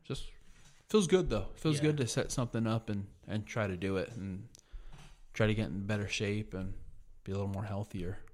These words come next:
Speaker 2: Yeah.
Speaker 1: So, feels good to do it, though.
Speaker 2: Nice.
Speaker 1: It's good to feel accomplished. And, and we've been reading, too. I got a good book.
Speaker 2: The new one?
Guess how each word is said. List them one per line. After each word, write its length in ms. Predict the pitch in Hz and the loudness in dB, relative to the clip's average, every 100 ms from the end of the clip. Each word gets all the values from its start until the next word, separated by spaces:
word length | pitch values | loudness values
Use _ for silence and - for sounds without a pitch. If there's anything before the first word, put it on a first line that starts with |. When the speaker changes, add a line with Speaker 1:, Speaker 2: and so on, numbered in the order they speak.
| - - 107 | -16 -10 -8
Speaker 2:
Yeah. 300 | 104 98 92 - - | -8 -10 -14 -20 -18
Speaker 1:
So, 300 | - - - - - - | -8 -6 -4 -6 -12 -4
feels 220 | 175 156 | 0 2
good 160 | 156 131 | 4 2
to 60 | |
do 160 | 113 95 | 0 -2
it, 100 | - | -2
though. 140 | - - - - - - | -6 -8 -12 -14 -16 -14
Speaker 2:
Nice. 460 | 175 107 - - - - _ - - - - | -12 -12 -12 -16 -20 -20 _ -12 -10 -12 -16
Speaker 1:
It's 120 | - | -10
good 200 | - 123 | -6 -4
to 100 | 113 | -4
feel 240 | - 120 110 | -2 -2 -2
accomplished. 640 | 104 107 107 92 98 - | 0 -2 -2 -4 -4 -4
And, 160 | 90 98 - - _ _ - - - - | -6 -8 -14 -20 _ _ -20 -20 -20 -4
and 80 | 120 | 6
we've 100 | 135 | 8
been 140 | 139 107 | 8 8
reading, 320 | 110 165 113 | 6 4 2
too. 300 | - 156 127 120 | 2 0 0 0
I 80 | |
got 120 | 131 127 | 0 2
a 60 | |
good 160 | 120 107 | 2 2
book. 460 | 101 139 - - - - | 2 0 -2 -12 -18 -8
Speaker 2:
The 100 | 120 | -2
new 140 | 120 | 0
one? 200 | 127 151 | 0 -2